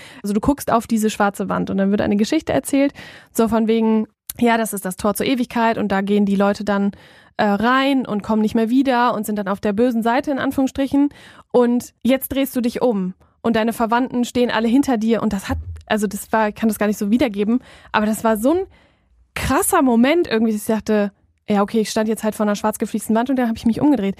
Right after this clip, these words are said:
Aber mit dieser Geschichte, die dahinter erzählt wurde, war das, ja, weiß ich auch nicht.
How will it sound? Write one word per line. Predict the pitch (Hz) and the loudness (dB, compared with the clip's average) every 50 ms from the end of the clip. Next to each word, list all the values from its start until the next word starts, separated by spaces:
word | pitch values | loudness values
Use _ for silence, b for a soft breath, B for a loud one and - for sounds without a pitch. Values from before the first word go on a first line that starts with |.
| B B B B | B B B B
Aber | B 240 247 | B 2 4
mit | 247 240 | 4 2
dieser | 226 233 220 233 220 | 2 0 0 0 0
Geschichte, | 202 214 - - 330 403 - - 339 | 0 -2 -2 -2 -2 -2 0 0 0
die | 262 220 220 | 0 0 0
dahinter | 202 202 202 196 277 339 - 285 214 196 - - 196 - _ _ _ - _ _ _ _ _ _ - | 0 0 2 2 0 0 0 -2 -2 -2 -4 -6 -12 -18 _ _ _ -20 _ _ _ _ _ _ -2
erzählt | - 220 - - - 285 320 370 370 - - | -2 -2 0 0 0 0 0 0 -2 -2 -2
wurde, | 190 185 185 202 226 277 320 b b b b b b b | -2 0 0 2 0 0 -2 b b b b b b b
war | b 214 226 247 | b 0 2 2
das, | 294 277 262 285 330 - - - _ _ _ _ _ _ _ _ _ _ _ _ _ _ - | 2 2 2 0 0 -2 -8 -18 _ _ _ _ _ _ _ _ _ _ _ _ _ _ -2
ja, | 208 202 196 202 | 0 2 2 2
weiß | 214 226 226 | 2 0 0
ich | - | 0
auch | 233 208 | 0 0
nicht. | 185 175 - - | -2 -2 -4 -8